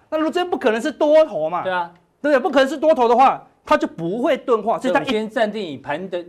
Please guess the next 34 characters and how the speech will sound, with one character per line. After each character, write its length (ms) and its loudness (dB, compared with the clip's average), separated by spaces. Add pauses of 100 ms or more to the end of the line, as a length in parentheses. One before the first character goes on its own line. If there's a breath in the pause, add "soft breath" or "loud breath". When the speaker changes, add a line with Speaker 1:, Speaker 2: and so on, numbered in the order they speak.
Speaker 2:
盘 200 -6
整 160 -6
盘 120 -12
来 140 -14
看。 260 -14
Speaker 1:
对， 80 4
或 120 2
者 80 0
反 320 -6
弹 180 -4
嘛。 80 -2
它 60 2
如 80 6
果 80 6
是 80 2
盘， 360 0
未 80 2
来 80 2
就 120 0
这 40 -2
样 120 -2
两 100 -2
个 60 -6
状 160 -2
况， 200 0 (100)
Speaker 2:
嗯。 40 -20
Speaker 1:
盘 240 2
整 160 -4
或 100 2
继 140 -2
续 100 -6
下 220 -2
跌 160 -8
嘛， 220 -12